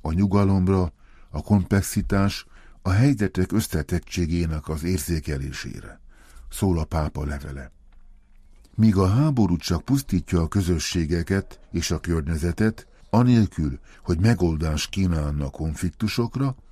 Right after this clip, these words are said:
a diplomáciának és a nemzetközi szervezeteknek új éltető erőre és hitelességre van szükségük.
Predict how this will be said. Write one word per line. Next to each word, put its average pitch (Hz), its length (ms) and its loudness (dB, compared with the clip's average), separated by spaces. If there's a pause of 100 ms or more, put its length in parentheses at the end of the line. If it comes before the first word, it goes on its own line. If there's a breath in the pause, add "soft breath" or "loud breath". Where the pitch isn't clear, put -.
(280 soft breath)
a 85 100 0
diplomáciának 98 1120 2 (400 soft breath)
és - 160 -4
a 98 100 4
nemzetközi 95 640 2
szervezeteknek 87 1120 0 (260 soft breath)
új 139 240 6
éltető 92 800 2
erőre 87 600 2 (380 soft breath)
és 95 240 2
hitelességre 78 1000 -2
van 80 220 -2
szükségük. 67 920 -10